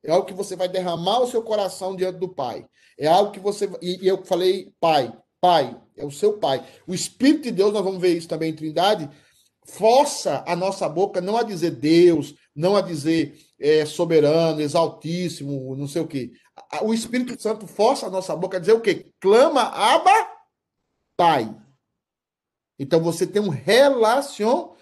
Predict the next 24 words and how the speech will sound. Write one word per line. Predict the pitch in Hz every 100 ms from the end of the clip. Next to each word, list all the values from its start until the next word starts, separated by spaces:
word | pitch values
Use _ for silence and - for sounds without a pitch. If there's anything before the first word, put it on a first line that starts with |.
| -
aquilo | 165 269 320
que | 277
foi | 254 247
quebrado | 247 190 202 214
no | 190
Éden, | 170 180 214
lembra | 185 247 254
lá, | 180 180 196 - _ _
na | 185
viração | 185 202 190 233 285
do | 277
dia, | 170 180 208 226 226 _ _
Deus | 147 180 226 269 262 -
conversava | - 214 202 - 202 220 233
com | 226
Adão. | 226 214 214 143 - _ _ -
Aquilo | 185 185 262
era | 269
um | 247
momento | 233 202 233 330
de | 277
oração | 254 214 - 240 359
de | 359
Adão. | 381 294 269 170 -